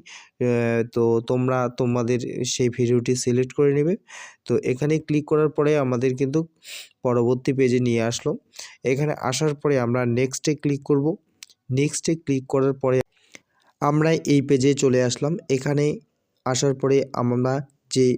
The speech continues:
রিলসটি এখানে আপলোড করেছি, তো সেই রিলসটির আম-, আমাদের এখানে টাইটেল প্রথমেই লিখতে হবে।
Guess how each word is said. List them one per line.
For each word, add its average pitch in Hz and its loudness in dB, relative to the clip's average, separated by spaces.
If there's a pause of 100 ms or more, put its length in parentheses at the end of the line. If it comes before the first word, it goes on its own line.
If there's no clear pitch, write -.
(140)
রিলসটি 123 0
এখানে 127 -2
আপলোড 120 0
করেছি, 131 -2 (420)
তো - -4
সেই 131 2
রিলসটির 131 2
আম-, 120 -2 (100)
আমাদের 120 0
এখানে 120 -2 (380)
টাইটেল 123 0
প্রথমেই 123 -2
লিখতে 123 -2
হবে। 110 -4